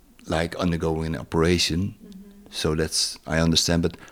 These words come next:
Speaker 1: how is this process? Is this, is a process of just, I mean, is it counseling? Is it talking with your therapist, or what kind of steps you take in this healing process?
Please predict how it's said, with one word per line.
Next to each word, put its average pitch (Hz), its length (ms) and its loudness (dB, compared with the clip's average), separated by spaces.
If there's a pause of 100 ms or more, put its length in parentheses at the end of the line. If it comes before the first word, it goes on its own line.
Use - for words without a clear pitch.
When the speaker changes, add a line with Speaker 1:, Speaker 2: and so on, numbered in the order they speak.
Speaker 1:
how 110 220 4
is 101 120 2
this 98 140 2
process? 98 480 0
Is 80 160 0
this, - 300 -2
is - 160 -4
a 85 40 -6
process 85 460 0
of 76 160 -6
just, - 340 -4 (440)
I 85 60 -4
mean, 82 240 -2
is - 160 -4
it - 260 -12
counseling? 82 560 -6
Is - 140 -6
it 80 80 -12 (800)
talking 82 340 0
with 80 180 -4
your 82 80 -6
therapist, 101 800 0
or 87 260 -4 (520)
what 117 180 -4
kind 117 260 6
of 98 80 2
steps - 600 0
you 101 80 4
take 98 360 2
in 98 140 -4
this 92 140 -2
healing 104 260 -2
process? - 500 -4